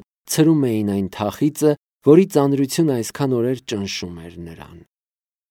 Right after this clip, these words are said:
Բանականությունը լռում էր, և հանկարծ մարմինը ուժասպառվելով դադարեց տնքալուց։ Դուրս հորդեց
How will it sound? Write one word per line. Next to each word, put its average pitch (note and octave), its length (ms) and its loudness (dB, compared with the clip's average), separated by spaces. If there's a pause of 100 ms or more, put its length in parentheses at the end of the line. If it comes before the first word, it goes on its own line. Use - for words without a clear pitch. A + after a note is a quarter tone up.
(540)
Բանականությունը F#2 920 -6
լռում F2+ 420 -12
էր, - 160 -20 (920)
և G2 160 2
հանկարծ G#2+ 640 -2
մարմինը B2+ 500 0
ուժասպառվելով G#2 1080 -2 (280)
դադարեց A2+ 640 -2
տնքալուց։ - 760 -14 (640)
Դուրս C3+ 380 4
հորդեց F2+ 460 -4